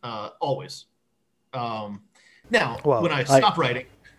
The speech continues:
Speaker 2: I kinda use the same thing, so I'm just <laughs> smiling.
Speaker 1: S-, so, um, like, afterwards, sure, I'm, <laughs> I'm not, you know,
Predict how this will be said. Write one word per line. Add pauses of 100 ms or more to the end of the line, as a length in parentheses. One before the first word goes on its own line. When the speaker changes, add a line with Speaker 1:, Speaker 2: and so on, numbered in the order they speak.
(180)
Speaker 2:
I
kinda
use
the
same
thing,
so
I'm
just
<laughs>
smiling. (560)
Speaker 1:
S-,
so,
um,
like, (100)
afterwards, (220)
sure,
I'm, (220)
<laughs>
I'm
not,
you
know,